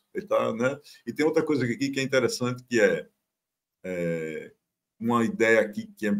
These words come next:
que é muito importante pro estruturalismo. É, ele, né, o, o som não é,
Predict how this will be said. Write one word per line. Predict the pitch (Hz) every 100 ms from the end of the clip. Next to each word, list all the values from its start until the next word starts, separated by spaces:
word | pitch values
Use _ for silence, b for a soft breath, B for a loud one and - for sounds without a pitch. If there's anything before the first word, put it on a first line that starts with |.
| 101
que |
é | 101
muito | 113 127
importante | 113 104 104 104 101
pro | 101
estruturalismo. | - 104 104 110 104 95 87 92 - b b b _
É, | 92 95 90 87 85 85 82 78 78 76 78 - - - _ _ _ _ _ _ _ _
ele, | 110 131 143 147 160 139
né, | 113
o, | 127 117 107
o |
som | 104 - 120 127 135
não | 127 127 117
é, | 123 139 139